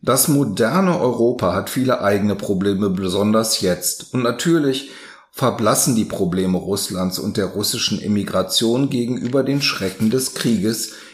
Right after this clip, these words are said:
in der Ukraine und seinen weitreichenden Folgen auf den Energie- und Nahrungsmittelmärkten. Trotzdem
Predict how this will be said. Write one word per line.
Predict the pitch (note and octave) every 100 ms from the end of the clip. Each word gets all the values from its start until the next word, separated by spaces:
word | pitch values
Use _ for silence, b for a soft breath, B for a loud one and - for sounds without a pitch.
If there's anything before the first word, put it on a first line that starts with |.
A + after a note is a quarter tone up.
| B
in | B2+
der | C3+ -
Ukraine | C#3 - D#3 - G#2 F2+ D#2+ E2 - _ _
und | - B2
seinen | A#2+ F#2+ F#2
weitreichenden | F2 F2+ - G2 F#2+ - G2 F#2
Folgen | - G2 G2 G2+ C3+ C3+ B B
auf | C#3+ C#3+
den | D#3+ C3
Energie- | G#2 G#2+ G#2+ F2+ A2
und | B2+ B2+
Nahrungsmittelmärkten. | F2 F2 - F2 - F#2 G2 F2 E2+ E2 - - - - _
Trotzdem | - F#2 G2+ - A#2 A2+ A2+